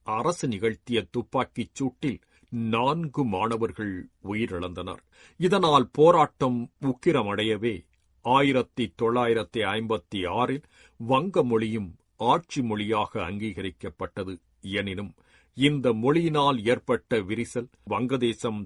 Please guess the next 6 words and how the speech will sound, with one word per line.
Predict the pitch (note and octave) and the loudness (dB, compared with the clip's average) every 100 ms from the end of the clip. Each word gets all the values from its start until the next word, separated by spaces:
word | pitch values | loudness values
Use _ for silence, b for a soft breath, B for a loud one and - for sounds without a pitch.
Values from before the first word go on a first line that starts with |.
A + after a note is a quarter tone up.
| - | -6
தனி | A2 A2+ C3+ | -4 -4 -4
நாடாகும் | A2 G#2+ A#2 A2+ - G#2+ | -2 0 0 -2 -4 -8
வரையில் | G2 G#2 G2+ A2 b b _ - | -6 -6 -6 -8 b b _ -2
கனன்று | B2+ C3+ C#3+ A#2 | 0 0 -2 -4
கொண்டே | C#3+ B2 B2 B2+ B2+ B2 | -4 -2 0 0 0 0
இருந்தது. | G#2+ F#2 F#2 F#2 | -4 -6 -6 -8